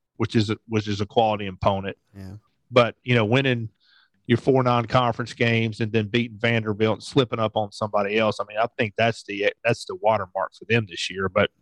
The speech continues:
Speaker 2: They're a
Speaker 1: it's gonna be
Speaker 2: thirty-five point
Speaker 1: interesting.
Speaker 2: favorite going into that game tonight. Over and under is sixty and a half. I don't know.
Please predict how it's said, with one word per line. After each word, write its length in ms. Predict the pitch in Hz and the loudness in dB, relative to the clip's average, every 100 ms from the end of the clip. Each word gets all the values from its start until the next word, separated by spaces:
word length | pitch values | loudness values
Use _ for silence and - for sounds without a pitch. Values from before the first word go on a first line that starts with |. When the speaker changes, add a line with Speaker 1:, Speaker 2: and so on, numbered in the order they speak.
| _ _ | _ _
Speaker 2:
They're 200 | 113 143 | -10 -8
a 20 | |
Speaker 1:
it's 100 | 127 - | -6 -4
gonna 100 | 139 | 0
be 60 | |
Speaker 2:
thirty-five 200 | 143 196 | 4 4
point 100 | 175 | 4
Speaker 1:
interesting. 400 | 165 143 170 170 | 2 2 4 4
Speaker 2:
favorite 340 | 139 139 131 123 | 2 -2 -4 -8
going 240 | 120 123 | -6 -4
into 180 | 127 117 | -4 -6
that 200 | 110 104 | -8 -10
game 260 | 120 123 127 | -10 -10 -10
tonight. 340 | 117 110 113 107 | -10 -8 -8 -8
Over 220 | 123 117 | -8 -6
and 80 | 113 | -8
under 200 | 117 107 | -6 -8
is 100 | 95 | -8
sixty 360 | - 123 - | -8 -10 -10
and 100 | 120 | -8
a 40 | 95 | -6
half. 320 | 110 120 117 | -2 -2 -2
I 100 | 110 | -2
don't 220 | 127 127 117 | -2 -4 -6
know. 480 | 120 120 117 113 | -4 -4 -4 -8